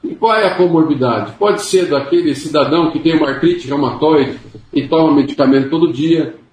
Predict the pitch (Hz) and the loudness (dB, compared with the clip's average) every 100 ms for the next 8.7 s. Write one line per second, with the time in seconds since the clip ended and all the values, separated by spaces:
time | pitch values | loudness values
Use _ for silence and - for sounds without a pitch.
0 | _ 175 165 - - 170 143 107 - - | _ 0 0 0 0 2 2 -2 -10 -10
1 | - 320 175 175 - 175 165 160 160 156 | -4 -2 0 0 2 2 2 -2 0 0
2 | 131 165 147 156 156 - - 156 147 139 | 2 0 2 2 0 -2 0 0 2 2
3 | 160 156 - - 160 156 175 143 117 95 | 2 0 -4 0 2 2 2 0 -2 -4
4 | - _ _ _ _ _ _ - 131 143 | -12 _ _ _ _ _ _ -6 -2 2
5 | 143 151 160 156 - 135 147 147 143 139 | 4 2 2 -4 -8 -6 -2 0 0 -2
6 | 143 123 156 156 135 - - _ _ _ | -2 0 2 2 0 -8 -20 _ _ _
7 | - 120 180 175 165 135 156 - 156 143 | -10 0 0 0 0 0 0 0 0 2
8 | 147 135 - 135 110 92 - | 0 0 0 0 0 -2 -8